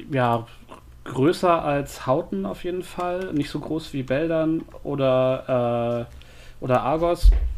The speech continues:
Und, äh, trägt einen Langbogen und zwei Scimitare an der Seite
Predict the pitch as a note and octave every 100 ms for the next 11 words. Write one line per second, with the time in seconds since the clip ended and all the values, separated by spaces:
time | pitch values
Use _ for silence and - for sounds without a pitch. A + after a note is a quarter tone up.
0 | - - - - - - - - C3+ C3
1 | B2+ B2+ B2+ A#2+ - - B2+ B2 A#2+ A#2+
2 | A#2+ A#2 - C3 A#2+ C3 B2 A#2+ A#2+ A#2
3 | C#3 B2+ C3 B2+ B2+ B2 - C3 A#2+ -
4 | C#3+ E3+ E3+ E3 E3 D3+ D#3 D3+ C#3+ D3+
5 | D#3+ D3+